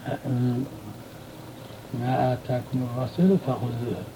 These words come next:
Ve mâ nehâkum anhu fentehu." Hazreti Muhammed size ne emrettiyse onu ben emrettim. "Ve mâ yantiku anil hevâ in huve illâ vahyun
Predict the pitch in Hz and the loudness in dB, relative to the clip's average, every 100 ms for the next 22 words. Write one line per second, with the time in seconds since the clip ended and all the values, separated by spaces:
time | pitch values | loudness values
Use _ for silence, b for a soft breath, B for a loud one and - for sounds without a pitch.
0 | B B - 147 160 196 185 175 165 180 | B B 2 8 10 10 10 10 8 8
1 | 226 202 165 156 175 220 185 143 143 151 | 6 6 4 2 0 2 4 2 2 4
2 | 262 208 - 90 - - - - - - | 6 6 4 -2 -6 -12 -14 -18 -18 -18
3 | - - B B B - - - 220 294 | -18 -18 B B B -18 -14 2 6 6
4 | 226 208 190 - 185 208 254 - 202 180 | 6 4 4 4 2 4 2 2 0 4
5 | 165 160 151 151 139 262 220 208 240 320 | 4 4 2 2 2 4 4 4 2 0
6 | 339 262 247 226 226 - - 220 202 - | 0 2 0 2 0 0 -2 -2 -2 0
7 | 247 285 277 - - - - 247 233 180 | 2 2 0 -8 -14 -14 -8 0 4 6
8 | 160 180 180 165 135 127 127 123 - 139 | 6 6 4 2 2 2 0 -2 0 2
9 | 131 143 165 160 156 139 156 196 185 - | 4 4 4 4 2 2 2 2 2 2
10 | 135 135 - 151 156 143 139 151 262 226 | 0 -2 0 4 6 6 4 2 4 6
11 | 170 156 - 147 220 170 233 226 156 170 | 6 6 4 6 6 6 6 4 2 0
12 | 214 226 180 160 143 135 - - - 147 | 0 2 4 6 4 0 -8 -16 -6 2
13 | 180 247 180 - 160 170 | 6 6 4 -2 4 6